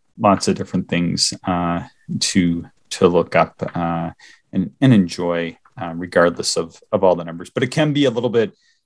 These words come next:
daunting and confusing for newcomers when they get, um, even a basic star chart, like the one that I, uh, send out to, to the class, and they start to see the star names and then some M and N G C and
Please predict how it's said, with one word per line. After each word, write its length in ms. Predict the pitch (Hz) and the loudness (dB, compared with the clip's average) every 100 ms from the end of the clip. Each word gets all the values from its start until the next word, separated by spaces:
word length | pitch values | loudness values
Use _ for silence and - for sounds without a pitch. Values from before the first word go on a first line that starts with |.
| _ 123 | _ -4
daunting 500 | 123 113 123 131 113 | 2 4 2 0 -2
and 120 | 101 | -2
confusing 520 | 101 98 131 123 107 92 | -4 -2 2 2 2 -2
for 140 | 95 | -4
newcomers 600 | 92 104 - 85 82 - | -2 -2 -4 -8 -10 -4
when 140 | 90 | -2
they 120 | 85 85 | -2 0
get, 400 | 95 90 - - - | 2 2 0 -10 -6
um, 340 | 90 85 82 110 | -4 -2 -2 0
even 220 | 104 90 | 2 2
a 40 | |
basic 460 | 82 90 87 - - | 0 -2 0 -2 -6
star 280 | - 87 90 | -2 0 0
chart, 400 | - 90 85 - _ _ _ | 2 2 2 -4 _ _ _
like 120 | 98 - | -4 0
the 80 | |
one 200 | 87 85 | 0 2
that 120 | 85 82 | 0 0
I, 420 | 85 85 85 85 | -2 -2 -2 -4
uh, 240 | 82 85 - - | -6 -8 -12 -4
send 300 | - 85 85 | 0 2 2
out 120 | - | 0
to, 240 | - 85 | -4 -4
to 240 | - - 90 | -4 -4 -4
the 100 | 87 | -4
class, 520 | - 85 82 80 - | 0 0 2 0 -2
and 260 | 82 80 - - _ | -2 -4 -8 -20 _
they 80 | 95 | -2
start 320 | - 92 80 | 2 2 0
to 60 | - | -4
see 500 | - 92 87 82 - _ - | 0 0 0 -2 -8 _ -10
the 100 | - | -4
star 360 | - 87 82 | 0 2 2
names 440 | 82 82 82 82 - | 0 0 -2 -4 -4
and 120 | 85 | -2
then 140 | 80 | -2
some 420 | 82 - 80 80 - | -4 -4 -4 -6 -4
M 400 | 101 92 87 87 | 0 0 0 -2
and 80 | 85 | -2
N 160 | 90 87 | -2 -2
G 160 | 87 | -4
C 500 | 82 - 80 78 80 | -4 -2 -2 -2 -4
and 220 | 80 - | -4 -8